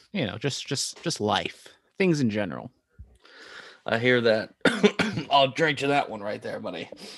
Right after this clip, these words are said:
Speaker 2: The, oh, sorry. Nobody can watch this. I'm taking a swig of beer. So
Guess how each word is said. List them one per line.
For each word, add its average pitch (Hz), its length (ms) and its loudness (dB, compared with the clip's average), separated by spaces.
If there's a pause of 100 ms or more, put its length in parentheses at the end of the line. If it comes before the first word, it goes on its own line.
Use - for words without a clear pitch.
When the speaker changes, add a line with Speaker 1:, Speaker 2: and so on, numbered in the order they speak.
(640)
Speaker 2:
The, 131 160 4
oh, 117 200 6
sorry. 110 320 4
Nobody 135 240 4
can 127 140 -2
watch 120 340 4
this. - 320 -10 (420)
I'm 120 200 -6
taking 117 280 2
a 117 40 0
swig 113 260 -2
of 110 100 -2
beer. 82 320 -8
So 101 240 -8